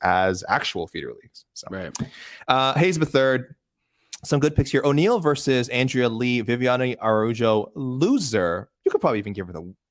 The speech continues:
Speaker 1: I, I like loser. I like loser. Again, I'm kind of bringing her along slow. So that fight's going on May fourteenth. And, uh, yes, it was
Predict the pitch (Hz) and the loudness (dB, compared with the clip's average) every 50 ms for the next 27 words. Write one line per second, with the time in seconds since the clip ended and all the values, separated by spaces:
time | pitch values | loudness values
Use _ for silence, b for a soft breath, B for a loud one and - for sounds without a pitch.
0 | _ _ - - - 160 170 180 208 185 196 196 190 180 143 131 113 113 101 - | _ _ -10 -4 -2 0 0 0 0 0 0 0 0 0 -2 -2 -4 -6 -6 -8
1 | 82 76 - 120 131 139 131 - 107 104 92 85 - 78 - - - 95 95 87 | -10 -4 -2 0 0 0 0 -2 -4 -8 -8 -8 -12 -18 -18 -18 -12 -10 -10 -8
2 | 85 101 107 - 135 131 120 113 110 110 107 101 95 92 87 85 87 87 - - | -8 -10 -6 -4 -2 -2 -2 -2 -4 -6 -6 -6 -6 -6 -6 -8 -10 -12 -14 -16
3 | - 57 - 104 - - - 95 90 - - 123 127 - 131 107 - - 98 92 | -16 -16 -16 -18 -18 -12 -12 -12 -10 -4 -2 -2 -2 -2 -4 -6 -6 -8 -8 -8
4 | 92 90 90 87 - 95 92 - 90 90 - _ b b b b b b b _ | -8 -8 -10 -12 -14 -18 -20 -18 -20 -20 -20 _ b b b b b b b _
5 | 123 123 120 117 113 117 143 139 123 - - - 147 147 147 156 180 185 180 180 | -6 -4 -2 0 -2 0 0 0 0 0 -2 -2 -4 -2 0 0 0 2 0 0
6 | 147 139 | -2 -4